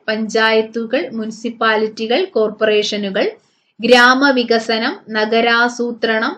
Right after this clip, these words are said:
പ്രാദേശിക വികസന അതോറിറ്റികൾ, കില, excise and parliamentary കാര്യങ്ങൾ എന്നിവ കൈകാര്യം ചെയ്യുന്ന മന്ത്രിയാണ് ശ്രീ എം ബി രാജേഷ്. കേരളത്തിന് നിലവിലെ തദ്ദേശ സ്വയംഭരണ വകുപ്പ്, എക്സൈസ് വകുപ്പ്,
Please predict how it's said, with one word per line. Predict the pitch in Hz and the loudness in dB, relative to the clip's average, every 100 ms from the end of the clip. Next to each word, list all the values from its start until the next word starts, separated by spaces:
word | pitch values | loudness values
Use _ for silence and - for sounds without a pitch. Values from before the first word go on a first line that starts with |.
| - _ _ - | -10 _ _ 2
പ്രാദേശിക | 254 269 277 302 294 302 294 | 4 6 4 2 2 0 0
വികസന | 302 262 247 240 262 262 269 | 0 0 0 4 2 2 2
അതോറിറ്റികൾ, | 294 254 226 226 226 233 226 240 359 _ _ - | 2 4 4 4 2 -4 0 0 -2 _ _ -2
കില, | 247 247 240 339 - _ _ | 2 4 4 2 -6 _ _
excise | 226 226 - - 285 294 277 | -2 -2 -2 4 4 4 0
and | 247 220 226 226 | -2 0 -2 -2
parliamentary | 233 233 240 269 269 269 262 269 285 | 4 6 6 4 0 0 2 2 0
കാര്യങ്ങൾ | 277 220 196 196 202 349 - _ _ - | 0 0 0 -4 -6 -8 -10 _ _ -8
എന്നിവ | 214 226 220 285 - | -4 -2 0 -2 -4
കൈകാര്യം | 226 214 214 220 247 247 247 | -2 0 2 2 4 4 2
ചെയ്യുന്ന | 240 220 220 | 0 -2 -2
മന്ത്രിയാണ് | 208 190 196 208 233 202 175 320 - _ _ - | -4 -2 -2 -2 -2 -2 -4 -6 -8 _ _ -10
ശ്രീ | 220 220 220 | -6 -2 -2
എം | 208 214 | -2 -2
ബി | 220 269 294 | 2 6 6
രാജേഷ്. | 247 156 151 240 370 247 | 6 2 0 -2 -2 -2
കേരളത്തിന് | 202 202 196 202 208 | 0 0 -2 -2 -4
നിലവിലെ | 208 202 202 214 | -4 -4 -2 -2
തദ്ദേശ | 240 208 196 190 208 202 240 | -2 -2 -2 2 4 4 0
സ്വയംഭരണ | 254 226 196 202 202 208 214 | -2 -2 -4 -4 -4 -4 -2
വകുപ്പ്, | 214 208 214 - 403 _ _ _ - | -4 -2 -4 -6 -12 _ _ _ 0
എക്സൈസ് | 226 226 - 277 349 - | 0 0 2 4 4 2
വകുപ്പ്, | 262 220 214 240 | 0 0 2 4